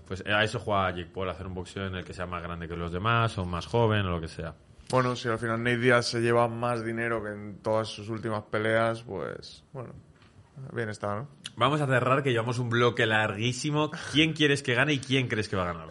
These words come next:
Speaker 2: Eh, las dos, eh, Chimaev.
Speaker 1: ¿Quieres que gane las dos Chimaev?
Speaker 2: Quiero, quiero que gane Chimaev y creo que va a ganar Chimaev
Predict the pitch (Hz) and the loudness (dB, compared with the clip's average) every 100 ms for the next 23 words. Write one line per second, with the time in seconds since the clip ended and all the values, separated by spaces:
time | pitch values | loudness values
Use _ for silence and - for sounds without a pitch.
0 | - 120 117 110 107 104 104 110 110 - | -8 -4 -2 0 0 -2 0 -2 -2 -2
1 | 110 107 101 95 - 107 107 113 143 - | -4 -2 -2 -4 -6 -6 -4 -4 -6 -14
2 | - 117 110 113 110 104 98 98 - 117 | -6 -2 -2 0 0 0 -2 -4 -2 2
3 | 110 - 117 113 117 113 113 113 - 113 | 2 0 -2 -2 0 2 2 0 -2 2
4 | 123 139 117 113 107 101 101 104 101 113 | 2 2 -4 -2 -2 0 -2 -4 -6 -6
5 | 110 131 | -2 -2